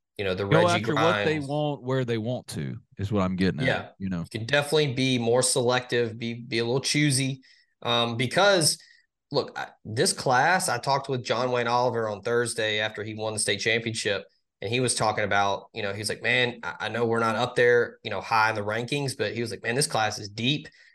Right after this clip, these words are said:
Speaker 1: It's talented on both sides."
Speaker 2: And
Speaker 1: So
Speaker 2: it's just,
Speaker 1: I
Speaker 2: it's just small. That's it. It's just small. And, uh, that's intentional,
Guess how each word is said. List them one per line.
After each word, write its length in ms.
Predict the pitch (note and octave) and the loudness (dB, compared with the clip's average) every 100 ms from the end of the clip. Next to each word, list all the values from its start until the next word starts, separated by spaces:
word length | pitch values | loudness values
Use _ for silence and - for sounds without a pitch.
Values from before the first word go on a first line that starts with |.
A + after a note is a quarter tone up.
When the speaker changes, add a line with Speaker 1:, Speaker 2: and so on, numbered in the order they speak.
| - | -12
Speaker 1:
It's 120 | - | -6
talented 640 | - C3 C3+ C#3 D#3+ D3+ D3+ | 0 2 2 2 4 4 2
on 160 | G#2 G#2+ | -4 4
both 180 | C3+ C3 | 4 4
sides." 500 | A2 A2 - - - - - | 0 0 -4 -8 -10 -12 0
Speaker 2:
And 100 | E3+ | 4
Speaker 1:
So 140 | A#2+ | 6
Speaker 2:
it's 80 | A#2 | 6
just, 180 | - - | 4 2
Speaker 1:
I 40 | |
Speaker 2:
it's 100 | E3 | -6
just 180 | E3 - | -6 -6
small. 440 | D#3+ E3+ F#2+ D2+ - _ _ - | 0 0 0 -4 -12 _ _ -4
That's 200 | A#2 D#3 | -2 2
it. 220 | A2+ - _ | 0 -2 _
It's 140 | A#2 - | -6 -4
just 160 | A#2+ | -6
small. 380 | - C#3+ - E2 | -2 -2 0 -2
And, 180 | - B2 | -2 0
uh, 60 | A#2 | 2
that's 240 | C3+ C3+ | 0 0
intentional, 540 | B2 E3+ F#3 F#2 D#2 | -4 -2 -4 -8 -12